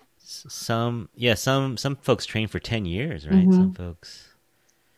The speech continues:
Speaker 2: And then sometimes they just put 'em right in the band right away. It's like, oh, like, one year.
Speaker 1: Yeah.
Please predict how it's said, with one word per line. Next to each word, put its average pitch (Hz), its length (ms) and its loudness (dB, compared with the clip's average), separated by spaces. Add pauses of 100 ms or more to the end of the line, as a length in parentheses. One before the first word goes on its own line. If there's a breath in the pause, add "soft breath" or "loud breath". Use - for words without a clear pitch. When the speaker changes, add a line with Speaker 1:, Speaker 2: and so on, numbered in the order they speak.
(640)
Speaker 2:
And 104 100 -6
then 101 80 -4
sometimes 123 600 -2
they 92 200 2
just 82 300 -10
put 107 160 -2
'em 87 100 -2
right 85 120 0
in 82 100 -6
the 80 60 -6
band 80 260 -4
right 76 140 -6
away. 85 260 -6
It's 73 100 -10
like, 80 140 -10
oh, 113 180 -8
like, 90 220 -12
one 95 180 -12
year. 92 380 -12 (160)
Speaker 1:
Yeah. 147 340 -10